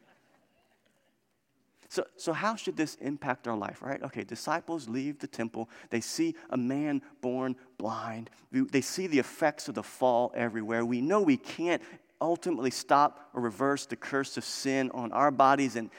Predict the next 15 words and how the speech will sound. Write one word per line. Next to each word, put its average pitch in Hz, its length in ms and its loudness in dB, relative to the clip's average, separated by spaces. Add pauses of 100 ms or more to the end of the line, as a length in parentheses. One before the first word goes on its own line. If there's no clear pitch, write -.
(140)
and 110 140 -6
in 156 180 2
the 160 100 4
creation 139 480 0
itself. 123 380 0
We 123 140 2
will 131 280 0
all 170 220 4
decay. 135 420 2
We 127 160 2
are 165 320 6
decaying. 123 560 0
We 131 120 2
are 185 340 8 (260)
dying. 135 640 2